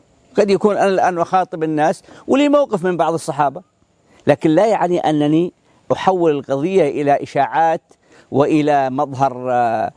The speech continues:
آه، لعن في المجتمع وإلى ابتذال لعلاقة الإنسان المسلم بالمسلم، لأنها تخالف حتى معنى قول الله تعالى: "فإذا الذي بينك وبينه عداوة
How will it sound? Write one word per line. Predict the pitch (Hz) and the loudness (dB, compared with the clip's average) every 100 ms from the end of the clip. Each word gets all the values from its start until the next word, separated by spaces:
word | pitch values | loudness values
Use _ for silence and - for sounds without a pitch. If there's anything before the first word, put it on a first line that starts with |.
| - _ - | -20 _ 0
آه، | 117 113 85 87 | 2 2 0 -2
لعن | 131 156 147 151 | 0 0 0 -2
في | 135 | -4
المجتمع | 127 143 156 156 156 139 - - - | -2 -2 0 0 2 -4 -10 -20 0
وإلى | 135 147 143 139 131 123 120 110 - | 0 2 2 2 0 -2 -2 -4 -4
ابتذال | 113 - 151 147 185 175 131 120 - | -8 0 2 4 4 2 0 -8 -10
لعلاقة | - 120 101 131 156 139 143 | -4 -2 0 0 -2 -2 -12
الإنسان | 131 139 123 147 139 | -8 -8 -2 -2 0
المسلم | 135 151 143 127 | -2 -2 0 0
بالمسلم، | 127 151 170 160 156 | 0 0 0 0 2
لأنها | 127 139 135 | 0 0 -2
تخالف | - - 175 170 160 _ _ - _ | -4 -2 0 2 0 _ _ -20 _
حتى | - 135 - | -4 0 0
معنى | 139 151 160 156 | 0 -2 -2 -2
قول | 131 147 | -2 -2
الله | 147 143 | 0 -2
تعالى: | 135 135 151 143 | 0 0 0 -2
"فإذا | 131 117 120 | -4 -4 -2
الذي | 156 160 147 | 0 0 0
بينك | 151 151 151 | -2 -2 0
وبينه | 151 135 117 135 147 143 | 0 0 -2 -2 -2 -2
عداوة | 123 147 147 147 151 143 | -2 0 0 0 -4 -8